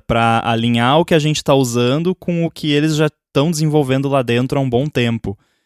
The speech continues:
E aí, acho que só lá pelo final de julho, por aí, que isso fica mais alinhado e as coisas vão melhorando.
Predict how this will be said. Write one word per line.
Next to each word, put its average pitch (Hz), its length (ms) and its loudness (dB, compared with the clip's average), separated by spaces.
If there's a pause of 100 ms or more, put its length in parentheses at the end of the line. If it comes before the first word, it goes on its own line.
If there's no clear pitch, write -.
(160)
E 104 160 -4
aí, 107 280 2
acho 117 180 -2
que 120 100 -8
só 127 360 0
lá 175 200 0
pelo 165 240 -2
final 151 340 -2
de 208 180 -2
julho, 165 640 2
por 143 220 0
aí, 135 360 0
que - 180 -6
isso 143 180 -4
fica - 300 -2
mais 131 240 0
alinhado 127 920 0
e 127 200 -2
as 127 160 -2
coisas 123 320 -2
vão 120 160 -2
melhorando. 117 680 0